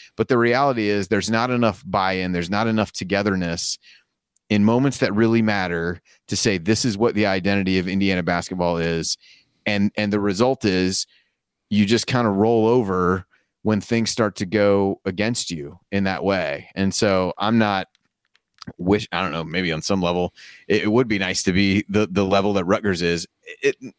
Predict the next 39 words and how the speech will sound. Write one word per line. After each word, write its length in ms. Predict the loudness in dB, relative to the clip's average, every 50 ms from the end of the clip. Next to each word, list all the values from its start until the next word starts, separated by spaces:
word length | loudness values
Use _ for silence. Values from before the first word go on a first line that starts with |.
| _ _
not, 300 | -2 0 0 0 0 0 0
not 260 | 0 0 0 2 2 2
where 180 | 2 4 4
they 120 | 4 4 2
are 160 | 2 2 2
in 60 | 2
the 80 | 2 2
league, 360 | 2 4 4 2 2 2 0
but 120 | -4 -2
just 240 | 0 0 -2 0 0
in 80 | -2 0
the 80 | 0
sense 360 | 0 0 0 0 0 0 0
of 220 | 0 -2 -2 -2 -2
that 200 | -2 -2 -2 -2
identity 600 | -4 -4 -4 -2 -2 -2 -2 -2 -4 -8 -12 -10
and 160 | -8 -4 -2
knowing 300 | 0 2 2 2 2 0
what 120 | -2 -2 -2
you 140 | -2 -4 -2
can 120 | -4 -6
expect. 500 | -8 -6 -4 -2 -2 -2 -2 -4 _ _ -20 -20 -20 -20 -20 -20 -20 _ _ _ _ -2
And 360 | 0 0 2 2 2 0 -2 _ _ _ _ _ _ _ _ -4
a 60 | -4
few 220 | -2 0 0 4 4
years 220 | 4 4 4 4
ago, 240 | 2 2 2 2 2
that'd 180 | 0 0 0
be 340 | 2 2 2 2 2 0 -2 _ _ -8
a 80 | -6 -4
heck 220 | -2 -2 -2 -2
of 80 | -2 -2
a 40 | 0
thing 240 | 0 0 0 0 0
to 120 | -2 -4
say, 560 | -2 0 0 2 0 0 0 -2 -2 -4 -8 _ _ _ _ _ _ _ _ _ -6
uh, 360 | -2 -2 0 0 0 0 -2 -4 -6
that, 240 | -4 -2 0 0 0 0
that 240 | 0 0 0 0